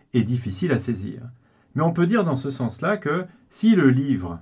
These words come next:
apparaît justement comme un amas de fragments disparates, avec des effets de série bien sûr, avec des éléments qui se répondent les uns aux autres, mais sans que cela se voie tout de suite,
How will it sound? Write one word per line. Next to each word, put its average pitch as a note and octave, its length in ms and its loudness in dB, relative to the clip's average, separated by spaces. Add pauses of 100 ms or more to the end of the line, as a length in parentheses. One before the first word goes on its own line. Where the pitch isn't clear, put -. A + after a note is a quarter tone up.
(160)
apparaît C#3 560 2
justement B2+ 540 -2
comme A2+ 200 -2
un G2 180 0
amas A#2 380 2
de G#2 140 -2
fragments A2+ 440 -2
disparates, A2+ 640 -6 (360)
avec G#2+ 280 0
des G#2+ 240 2
effets C3 260 -2
de F#2+ 140 -4
série D3+ 480 0
bien A2 160 -2
sûr, G2 360 -6 (220)
avec A2+ 240 2
des A2+ 220 2
éléments A#2+ 280 2
qui - 140 -10
se - 120 -6
répondent C3 600 0
les G#2+ 220 0
uns A#2 80 2
aux C3+ 180 2
autres, G3+ 260 0 (220)
mais B2 160 6
sans G#3 320 0
que B2+ 160 0
cela C3+ 340 0
se C3 140 -8
voie A2+ 380 -4
tout A#2+ 120 -8
de G2 60 -14
suite, - 480 -10